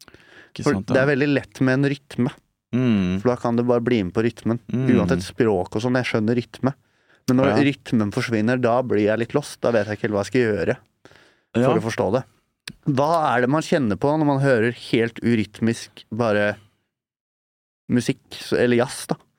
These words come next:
Speaker 2: Når
Speaker 1: Ja.
Speaker 2: det er litt, litt særere, men jeg tror ikke det er det særeste det Niklas gjør heller.
Speaker 1: Nei, nei, nei, nei.
Speaker 2: Nei.
Speaker 1: Eh, det er ganske vanlig at man, eh, at det som kommer ut av de miljøene på jazz, eh, linjene rundt i landet,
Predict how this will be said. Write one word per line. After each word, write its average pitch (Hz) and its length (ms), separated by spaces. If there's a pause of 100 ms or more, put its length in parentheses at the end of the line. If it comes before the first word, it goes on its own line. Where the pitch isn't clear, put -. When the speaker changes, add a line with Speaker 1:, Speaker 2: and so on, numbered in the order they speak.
(500)
Speaker 2:
Når 120 140
Speaker 1:
Ja. - 0
Speaker 2:
det 107 180
er 104 80
litt, 117 240
litt 156 320
særere, 117 480
men 147 140
jeg 143 100
tror 127 140
ikke 160 100
det 165 80
er 131 100
det 127 100
særeste 110 600
det 98 460
Niklas 101 340
gjør 95 120
heller. 107 260 (360)
Speaker 1:
Nei, 123 380
nei, 127 300
nei, 113 100
nei. 98 300
Speaker 2:
Nei. 110 80
Speaker 1:
Eh, 110 180
det - 140
er 127 100
ganske 131 240
vanlig 107 240
at 101 160
man, 107 320
eh, 104 640 (340)
at 98 140
det 101 120
som 110 120
kommer 101 200
ut 90 220
av 92 80
de 92 140
miljøene 87 720
på 90 140 (420)
jazz, - 560
eh, - 280 (200)
linjene 92 640
rundt 87 240
i 87 500
landet, 90 540